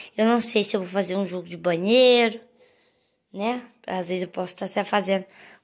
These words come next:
um jogo de cozinha, né? Porque ficou muito lindo que a passadeira que eu fiz pra minha cliente, né?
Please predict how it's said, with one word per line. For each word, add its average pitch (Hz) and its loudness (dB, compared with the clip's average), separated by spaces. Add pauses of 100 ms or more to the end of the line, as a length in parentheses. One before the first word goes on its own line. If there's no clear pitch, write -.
um 208 -4
jogo 202 0
de 196 -6
cozinha, 196 0
né? 202 2
Porque - -10
ficou - -6
muito 202 -4
lindo 226 -4
que - 0
a 185 2
passadeira 180 -4
que - -18
eu 190 -6
fiz - -10
pra 175 -14
minha 175 -10
cliente, 175 -10
né? 208 -6